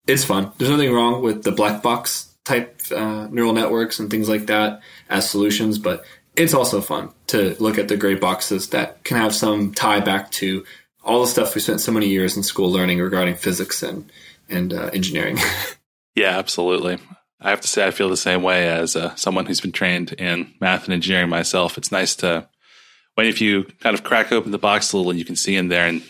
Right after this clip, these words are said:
Speaker 2: all those familiar equations and principles and whatnot.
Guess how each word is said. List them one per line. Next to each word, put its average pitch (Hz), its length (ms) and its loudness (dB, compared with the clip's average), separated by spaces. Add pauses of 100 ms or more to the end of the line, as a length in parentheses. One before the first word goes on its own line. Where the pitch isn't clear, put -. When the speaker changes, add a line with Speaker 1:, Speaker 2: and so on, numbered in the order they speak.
Speaker 2:
all 92 180 2
those 87 260 0
familiar 90 340 2
equations 85 760 -4
and 80 280 -8 (520)
principles 95 480 0
and 87 80 -2
whatnot. 82 420 -6